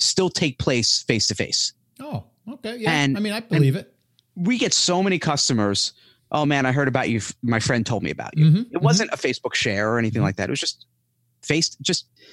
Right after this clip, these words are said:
Speaker 1: so what can you do to deliver amazing customer service so those people start talking about your product and your brand and your company? And
Speaker 2: Well,
Speaker 1: how
Speaker 2: I
Speaker 1: you, it's how you make them,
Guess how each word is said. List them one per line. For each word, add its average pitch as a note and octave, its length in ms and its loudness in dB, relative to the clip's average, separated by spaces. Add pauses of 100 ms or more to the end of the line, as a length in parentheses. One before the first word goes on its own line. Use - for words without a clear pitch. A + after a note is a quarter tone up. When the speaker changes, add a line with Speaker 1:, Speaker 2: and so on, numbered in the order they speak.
(240)
Speaker 1:
so F#3 140 2
what D3 300 -2
can G3+ 180 0
you F#3 140 0
do C3+ 420 0 (280)
to A#2+ 260 0 (420)
deliver B2+ 420 -2
amazing D3 680 0
customer B2+ 380 0
service A2 360 0
so B2+ 100 0
those B2+ 180 -2
people B2 280 -4
start - 320 -4
talking A2 380 -2
about G2 420 -2 (440)
your A#2+ 120 -2
product G#2 500 -2
and G#2+ 80 0
your G#2+ 100 -2
brand G#2 420 -2
and G#2 80 0
your A2 120 -2
company? A#2 580 -4
And F3 80 0
Speaker 2:
Well, - 80 -4
Speaker 1:
how F#3 80 2
Speaker 2:
I - 20 4
Speaker 1:
you, F#3 120 0 (280)
it's - 140 -8
how G3+ 100 0
you A3 140 0
make G3 180 0
them, B2 180 -2